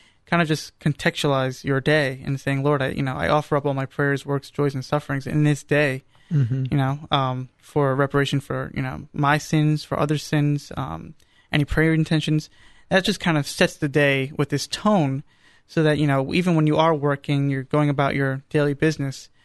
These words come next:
Speaker 1: um, that's in the back of your head, you know, that these actions are sanctified in a way. So.
Speaker 2: Yeah, yeah.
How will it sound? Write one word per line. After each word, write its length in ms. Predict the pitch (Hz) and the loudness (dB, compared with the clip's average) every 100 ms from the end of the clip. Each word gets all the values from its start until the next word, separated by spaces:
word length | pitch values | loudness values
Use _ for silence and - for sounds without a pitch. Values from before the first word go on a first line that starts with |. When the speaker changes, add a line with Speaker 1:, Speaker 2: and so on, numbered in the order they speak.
| _ _ | _ _
Speaker 1:
um, 340 | - 135 127 131 _ _ _ | -2 -2 -2 -8 _ _ _
that's 160 | 170 160 | -2 2
in 60 | 185 | 4
the 60 | |
back 160 | 165 160 | 4 2
of 80 | 143 | -2
your 80 | |
head, 240 | 135 131 - - | -4 -4 -8 -4
you 80 | 147 | -2
know, 160 | 139 | 0
that 280 | 143 - 165 | -2 -4 -4
these 200 | 175 143 | -4 -2
actions 520 | - 151 - - 143 135 | 0 0 -2 -6 -4 -4
are 220 | 135 147 - | -6 -8 -10
sanctified 720 | - 139 139 139 - - - | -4 -2 -2 -6 -6 -8 -8
in 120 | 143 | -8
a 40 | 139 | -6
way. 240 | - 156 - _ | -8 -12 -14 _
So. 200 | _ - 170 | _ -6 2
Speaker 2:
Yeah, 320 | 135 117 110 | 4 4 2
yeah. 380 | 107 107 107 | -2 -2 -2